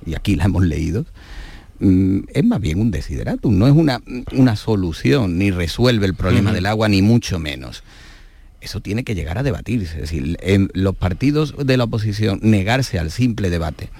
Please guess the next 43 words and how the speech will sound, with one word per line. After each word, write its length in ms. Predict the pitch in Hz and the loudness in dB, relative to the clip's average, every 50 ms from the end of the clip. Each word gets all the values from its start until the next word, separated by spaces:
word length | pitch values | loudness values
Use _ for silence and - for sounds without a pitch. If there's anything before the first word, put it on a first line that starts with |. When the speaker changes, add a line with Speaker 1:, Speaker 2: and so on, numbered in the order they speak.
| - - - - - - - - - - - - - - - | -18 -18 -18 -18 -18 -20 -18 -18 -20 -20 -20 -20 -18 -10 -4
Speaker 1:
me 440 | - 80 90 90 90 87 87 87 80 | 0 4 4 6 6 6 4 2 0
parece 320 | - 78 80 76 90 87 | -2 -4 -6 -4 -6 -6
que 120 | - 92 85 | -2 -2 0
no 140 | 82 87 | 0 2
es 160 | 92 101 92 85 | 2 2 0 0
dentro, 460 | 82 87 98 92 - - 107 107 - | 0 2 2 2 2 0 -2 0 0
no 140 | - 110 95 | 2 0 0
forma 220 | - - 92 92 82 | 2 0 0 0 0
parte 200 | 87 87 - 107 | -2 -2 -2 -2
del 100 | 101 90 | -2 -2
juego 180 | 87 87 87 | 0 0 0
democrático. 500 | 87 90 101 110 139 160 147 135 113 - - - | 0 0 0 2 0 0 0 -2 -6 -6 -6 0
Y 120 | 147 147 | 0 2
después 380 | 127 113 107 - - - 117 110 | 2 2 0 -2 -2 -2 -2 0
también 360 | - 95 98 113 170 175 127 | 0 0 0 2 2 2 2
la 100 | 90 90 | 2 2
beligerancia 600 | 90 87 85 85 80 - 82 87 98 101 107 117 | 0 0 0 -2 -2 -4 -2 -2 0 0 0 0
que 60 | 113 | -2
está 160 | 107 - 104 | -2 -2 -2
mostrando 440 | 101 92 92 - - 107 120 120 117 | -2 -2 -2 -2 0 0 2 2 2
la 80 | 98 87 | 0 -2
Comisión, 640 | - 87 82 80 80 - - 90 - 107 101 95 - | -2 -2 -2 -2 -2 -2 0 0 2 2 2 0 -2
eh, 580 | - 92 95 92 95 92 87 87 85 78 76 - - | -2 -2 0 0 0 0 0 -2 -2 -2 -4 -6 -2
Europea, 600 | - 90 101 92 87 80 - - 120 104 143 - - - - - - - - - - - | 0 2 4 4 4 2 2 2 2 2 0 -4 -8 -18 -20 -18 -18 -18 -18 -20 -12 -2
tan 180 | - 101 101 101 | 0 2 4 4
indulgente 760 | 95 92 90 85 85 82 80 - 113 120 127 123 113 - 92 | 4 4 2 0 -2 -4 -2 0 2 4 4 2 2 0 -4
otras 260 | 90 76 76 78 76 | -4 -4 -4 -6 -2
veces 320 | 82 107 123 123 - 107 90 | 0 2 0 2 2 -2 -2
y 40 | 78 | -2
que 80 | 85 | -2
ha 40 | 95 | -2
pasado 340 | - 117 101 - 123 104 85 | -2 -2 -2 0 0 -2 0
tanto 300 | - 90 95 90 104 98 | 0 -2 -2 0 0 -2
la 100 | 85 78 | 0 0
mano 340 | 90 110 113 107 95 - - | 0 0 2 0 0 -2 0
en 140 | - 120 117 | 2 4 4
materia 340 | 113 107 - 143 165 185 175 | 4 4 0 0 0 0 0
de 160 | 147 127 120 | 0 0 0
agua, 380 | 120 131 135 120 131 143 143 - - | 0 -2 -2 -2 -4 -4 -4 -8 -10
sin 240 | - - 120 110 110 | -6 -2 0 2 2
ir 60 | 117 | 2
más 160 | 113 101 98 | 2 2 2
lejos, 380 | 101 113 120 117 - 160 175 | 0 0 -2 -2 -2 -6 -6